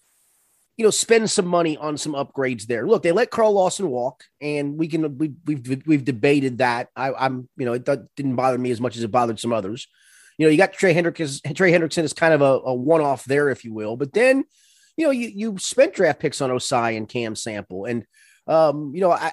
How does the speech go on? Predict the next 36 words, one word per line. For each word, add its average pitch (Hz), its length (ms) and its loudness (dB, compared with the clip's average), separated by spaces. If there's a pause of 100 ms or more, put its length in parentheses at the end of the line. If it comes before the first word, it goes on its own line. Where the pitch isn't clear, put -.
I, 165 40 2
I 165 240 -6
think 240 180 -2
there's 240 120 0
some 208 120 -2
exciting 214 320 2
things 208 160 -2
they're 190 80 2
gonna 190 160 0
try 190 180 2
to 190 80 2
do 196 260 0
with 185 180 -2
maybe 190 220 0
putting 196 300 -2
four 196 260 -4
defensive 202 460 -2
ends 208 220 0
on 208 80 2
the 175 80 0
field 190 260 0
in 185 60 2
obvious 196 320 0
pass 190 280 0
situations 117 560 -6
where 127 280 2 (420)
you're 156 80 0
gonna 196 140 4
see 262 180 -2
Cam 185 300 2
Sample, 131 400 -4
who 143 100 -6
can 139 160 -2
play 151 240 0
down 135 240 2
inside, 120 640 -4